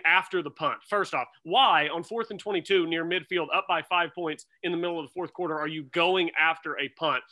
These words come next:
That's one of the worst coaching decisions I've ever seen. And then I saw him hit the plant leg. I knew the flag was gonna come out. And when I tell you, I don't lose my mind very often. I really don't. I'm a rational sports fan,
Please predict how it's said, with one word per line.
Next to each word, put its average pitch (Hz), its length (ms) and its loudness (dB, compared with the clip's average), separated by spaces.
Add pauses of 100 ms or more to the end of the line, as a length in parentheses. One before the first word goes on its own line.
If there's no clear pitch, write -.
(100)
That's 170 120 -4
one 180 120 -2
of 175 40 -2
the 180 40 -2
worst 190 180 -4
coaching 175 300 -2
decisions 147 440 -4 (220)
I've 156 140 0
ever 135 180 -2
seen. 185 400 0 (300)
And 196 120 0
then 277 120 0
I 240 80 4
saw 214 260 2
him 202 100 -4
hit 196 140 -4
the 170 60 -8
plant 160 320 -4
leg. 156 280 -2
I 147 80 -2
knew 170 220 -2
the 190 80 -4
flag 175 300 0
was 156 140 -10
gonna 160 120 -8
come 147 240 -4
out. 135 220 0 (420)
And 170 440 -2
when 165 200 -4
I 208 140 4
tell 208 340 -2
you, 190 340 -2 (680)
I 208 100 6
don't 240 240 2
lose 190 180 2
my 170 140 0
mind 147 320 0
very 135 220 -2
often. 117 360 -6
I 156 40 2
really 180 280 2
don't. 123 280 -4
I'm 170 100 0
a 151 80 -4
rational 175 480 0
sports 170 340 -8
fan, 151 380 -4